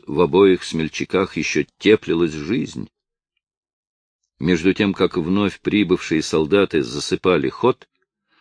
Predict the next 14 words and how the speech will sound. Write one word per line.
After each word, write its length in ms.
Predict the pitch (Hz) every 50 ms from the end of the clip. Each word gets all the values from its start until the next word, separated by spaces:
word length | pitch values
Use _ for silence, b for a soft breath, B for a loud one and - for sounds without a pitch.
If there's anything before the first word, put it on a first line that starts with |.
| _ _
Олимпио 760 | - 71 82 90 101 120 120 110 - - 90 85 80 73 64 - _
и 100 | 87 82
Клоду 500 | - - 95 95 117 135 123 127 127 - _ _ _ _ _
стали 360 | _ - - - - 117 120 113
оказывать 500 | 98 - - 95 92 92 90 87 - _
первую 320 | 78 78 73 73 73 71
помощь. 460 | - - 64 57 52 - - - - _ _ _ _ _ _ _ b b b b b
Все 260 | b - - - 113
средства 560 | 110 - - 104 113 117 113 - - - 101 104
долго 400 | 90 90 110 113 110 104 98 107
не 160 | 107 101 98
имели 240 | 98 101 104 101 101
никакого 440 | 95 95 - 92 - - 98 87
успеха, 520 | 90 92 - - - 90 87 78 - -